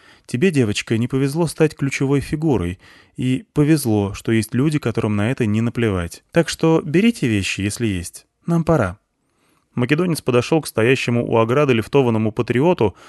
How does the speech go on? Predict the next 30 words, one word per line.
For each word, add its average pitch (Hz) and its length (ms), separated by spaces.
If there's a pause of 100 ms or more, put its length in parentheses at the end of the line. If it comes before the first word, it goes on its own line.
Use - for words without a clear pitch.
(220)
в - 80
котором 127 320
я 135 200
с - 120
удивлением 120 680
узнал 107 320
машину 117 420
Андрея. 120 520 (540)
Как 120 320
все 151 260
плотно 135 380
переплелось 143 580
в - 40
последнее 104 500
время. 120 380 (1000)
Он 165 140
взял 175 220
из 139 80
бардачка 135 460
массивный 120 460
телефон 117 420
с - 80
антенной, 139 500 (140)
зажал 110 380
кнопку, 131 540 (240)
дождался 107 520
ответа 131 440 (380)
и 156 280
сказал 131 380
кому-то: 92 520